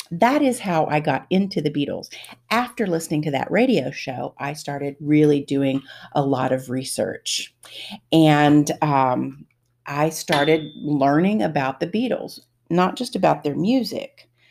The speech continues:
but about them. So I would, um, oh, I bought countless books and studied them cover to cover thoroughly. Uh, one of the best books, if you're interested in reading about the Beatles and learning about them,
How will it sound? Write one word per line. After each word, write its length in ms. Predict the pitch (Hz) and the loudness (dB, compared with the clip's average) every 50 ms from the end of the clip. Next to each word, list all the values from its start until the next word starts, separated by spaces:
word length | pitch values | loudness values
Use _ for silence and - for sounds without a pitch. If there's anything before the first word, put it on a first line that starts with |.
| _ _ _ _ _ _ - | _ _ _ _ _ _ -20
but 420 | 156 - - 160 156 151 - - | -8 0 2 2 4 4 2 0
about 460 | - 147 147 151 143 139 - - 143 | -2 -2 -2 -2 -2 0 -2 -4 -4
them. 320 | - 139 135 - - - - - _ _ _ _ _ _ _ _ _ - - _ _ - | -4 -4 -4 -4 -6 -12 -16 -18 _ _ _ _ _ _ _ _ _ -20 -20 _ _ -10
So 260 | - - 185 160 - | -2 2 4 4 4
I 280 | - 160 156 160 165 165 | 2 2 2 4 4 2
would, 500 | 165 160 170 160 156 156 156 151 151 - - - - - - - - - _ - | 2 0 0 0 2 2 2 2 0 -4 -10 -20 -20 -20 -20 -20 -20 -20 _ -6
um, 280 | 170 170 165 160 156 151 165 | -4 -2 -2 -2 -2 -4 -6
oh, 140 | 180 175 | -6 -6
I 100 | 165 170 | -6 -8
bought 320 | 170 - 170 170 - - - _ _ _ _ | -6 -2 -2 -2 -2 -4 -6 _ _ _ _
countless 440 | - 214 208 196 190 - 196 185 - | -6 -4 -4 -2 -2 -4 -6 -8 -8
books 540 | - 147 156 175 214 - - - - - _ _ _ _ _ _ _ | -4 -2 -2 -2 -2 -4 -10 -18 -20 -20 _ _ _ _ _ _ _
and 260 | - 160 160 - - | -8 -6 -6 -8 -10
studied 460 | - - - - 170 160 170 165 156 156 | -12 -14 -8 -4 -4 -2 -2 -4 -4 -6
them 120 | 151 151 | -6 -8
cover 300 | 151 - 175 156 151 156 | -6 -4 -4 -2 -2 -2
to 100 | 151 156 | -6 -6
cover 540 | 151 - - 147 147 151 151 151 156 156 - _ _ _ _ _ _ _ _ _ | -8 -6 -6 -4 -4 -2 -4 -4 -6 -8 -14 _ _ _ _ _ _ _ _ _
thoroughly. 600 | - 160 156 147 143 135 131 131 135 165 190 - _ _ _ _ - - - - _ _ - | 4 6 6 6 6 4 2 0 0 -4 -8 -14 _ _ _ _ -20 -20 -20 -20 _ _ -16
Uh, 220 | 151 151 143 139 | -14 -12 -10 -10
one 260 | 143 147 170 180 175 | -8 -4 -2 0 0
of 100 | 170 151 | 0 0
the 100 | 151 143 | 0 -2
best 680 | 139 - _ - 156 170 185 185 - - - - - - | -4 -2 _ 2 4 4 4 2 -2 -8 -12 -12 -14 -12
books, 460 | - 147 143 147 127 147 165 - - - | -10 -6 -4 -4 -4 -4 -6 -10 -12 -10
if 240 | - - - - | -10 -10 -8 -6
you're 160 | - 131 131 - - | -6 -6 -4 -2 -2
interested 520 | 165 175 170 170 151 - - - 135 131 | -2 -2 -2 -4 -8 -10 -8 -8 -8 -6
in 140 | 135 135 135 | -6 -6 -4
reading 300 | 135 139 139 135 135 135 | -4 -6 -6 -6 -6 -8
about 280 | 127 - 127 117 - - | -8 -6 -8 -8 -8 -8
the 60 | - | -8
Beatles 400 | 135 131 127 127 127 135 135 - | -8 -8 -6 -6 -6 -6 -6 -6
and 160 | 131 131 131 | -8 -6 -6
learning 280 | 135 135 135 131 127 123 | -4 -4 -4 -4 -4 -6
about 280 | 117 110 - - - | -6 -8 -8 -10 -12
them, 220 | - - - 170 | -14 -14 -14 -14